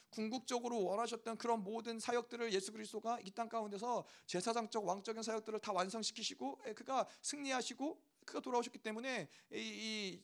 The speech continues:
이 천사들이 그 앞에 엎드릴 수밖에 없는 것이고 경배할 수밖에 없는 것이죠. 그래서 그분은 천사보다 뛰어나신 분인데 천-, 천사들에게 경배받으실 분이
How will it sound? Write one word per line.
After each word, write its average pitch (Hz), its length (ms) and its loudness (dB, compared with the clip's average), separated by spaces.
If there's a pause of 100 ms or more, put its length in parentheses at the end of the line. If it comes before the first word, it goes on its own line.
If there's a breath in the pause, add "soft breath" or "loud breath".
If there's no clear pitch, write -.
이 180 40 -10
천사들이 196 520 0 (760)
그 202 100 4
앞에 196 160 2
엎드릴 151 320 -2
수밖에 190 480 -10
없는 175 160 -4
것이고 175 240 -6
경배할 160 300 -4
수밖에 151 240 -10
없는 185 160 -10
것이죠. 127 340 -10 (240 loud breath)
그래서 240 400 2 (160 loud breath)
그분은 254 460 0
천사보다 254 500 2
뛰어나신 233 460 0
분인데 202 480 0
천-, 233 260 -6
천사들에게 208 640 -4
경배받으실 165 680 -4
분이 151 360 -4